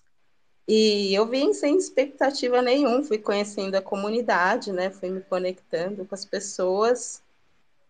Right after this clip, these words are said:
E aí eu, é, participei do Brasil, né? Que era um projeto inicialmente em Tesos e agora eles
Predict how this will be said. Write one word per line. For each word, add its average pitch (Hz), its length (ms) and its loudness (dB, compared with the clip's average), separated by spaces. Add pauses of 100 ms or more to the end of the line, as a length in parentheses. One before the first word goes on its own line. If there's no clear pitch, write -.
(300)
E 208 140 4
aí 208 360 4
eu, 214 140 2 (480)
é, 175 560 4 (800)
participei 185 480 -2
do 190 120 -6
Brasil, 190 720 0
né? 214 240 -4
Que 165 600 -8
era 170 200 -2
um 180 60 -8
projeto 175 440 -4
inicialmente 175 680 -6
em 202 40 -8
Tesos 196 600 -2
e 175 60 -4
agora 170 340 -4
eles 165 500 -8